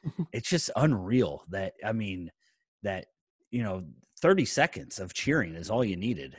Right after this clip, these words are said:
Speaker 2: and, and you couldn't get anybody to stand up and cheer. So,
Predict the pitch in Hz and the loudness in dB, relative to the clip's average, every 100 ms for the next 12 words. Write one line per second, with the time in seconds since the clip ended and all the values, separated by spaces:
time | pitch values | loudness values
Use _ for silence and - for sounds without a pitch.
0 | - 90 87 85 80 _ - 101 101 101 | -12 -8 -8 -10 -12 _ -12 -6 -4 -2
1 | 110 143 131 123 123 123 117 - 123 117 | -2 -2 0 2 0 2 0 -2 -4 -2
2 | 131 - 78 - 120 - - _ - 85 | -2 -4 -12 -10 -12 -12 -20 _ -14 -10
3 | 78 71 131 | -10 -10 -14